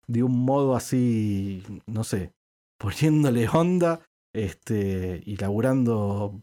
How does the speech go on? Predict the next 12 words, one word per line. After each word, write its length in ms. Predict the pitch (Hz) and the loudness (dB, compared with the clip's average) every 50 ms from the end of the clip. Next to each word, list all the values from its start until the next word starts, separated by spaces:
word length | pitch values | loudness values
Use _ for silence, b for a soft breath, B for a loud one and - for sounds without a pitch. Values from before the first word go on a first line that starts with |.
| - _ | -12 _
profesionalmente, 840 | - - 110 - 113 110 - 117 117 127 131 131 139 151 165 160 165 | -8 -6 -4 -4 -4 -4 -2 -2 0 0 0 0 0 0 0 0 0
de 160 | 131 117 113 113 | 0 0 0 0
repente 480 | 113 113 - - 135 147 143 147 127 | -2 -4 -2 -2 -2 -2 0 -2 -4
podés 440 | 123 - 110 110 110 113 123 120 - | -2 -4 -4 -2 0 -2 -2 -2 -2
llegar 240 | 123 110 113 117 120 | -2 -2 0 0 0
a 240 | 117 107 104 101 B B B B B B B _ | 0 0 -2 -4 B B B B B B B _
cambiar 400 | - 107 104 107 107 113 117 117 | -4 -2 -2 0 0 2 2 2
el 180 | 110 - 107 - | 0 0 -2 -4
curso, 360 | - 120 123 127 - - 113 | -2 -2 -2 -2 -2 -2 -4
a 20 | |
hacer 220 | - - 120 104 107 | -4 -2 -2 -2 0
algo 540 | 107 110 107 107 104 104 101 98 95 B | 0 0 0 0 0 -2 -2 -4 -4 B